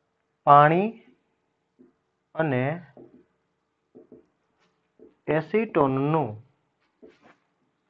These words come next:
મિશ્રણ ગરમ થશે.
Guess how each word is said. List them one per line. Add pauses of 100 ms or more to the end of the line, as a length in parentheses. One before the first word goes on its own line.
(920)
મિશ્રણ (1600)
ગરમ
થશે.